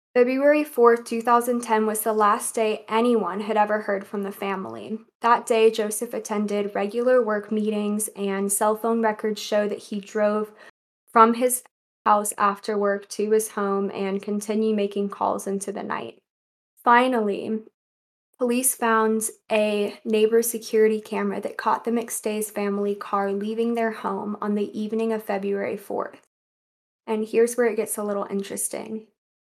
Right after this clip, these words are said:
Investigators also discovered the same car was towed on February eighth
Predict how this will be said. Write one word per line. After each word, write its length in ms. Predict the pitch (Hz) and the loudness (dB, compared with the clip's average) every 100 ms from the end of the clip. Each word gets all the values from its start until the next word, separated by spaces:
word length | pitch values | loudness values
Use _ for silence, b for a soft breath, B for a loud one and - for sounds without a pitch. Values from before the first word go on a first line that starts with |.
| _ _ _ | _ _ _
Investigators 720 | 233 233 233 285 277 285 285 - | 2 4 2 0 0 0 -2 2
also 320 | 226 226 254 | 2 2 -2
discovered 560 | 254 247 - 208 202 202 | -2 -4 -2 -2 -2 -4
the 100 | 214 | -4
same 380 | - 220 226 254 | -4 0 0 0
car 320 | - 214 208 | 0 0 0
was 200 | 220 214 | -2 -4
towed 300 | - 208 202 | -2 -2 -2
on 200 | 202 208 | -2 -4
February 720 | 208 214 233 247 247 233 - | -2 -2 0 2 2 2 -2
eighth 420 | - 214 - - | -4 -4 -4 -10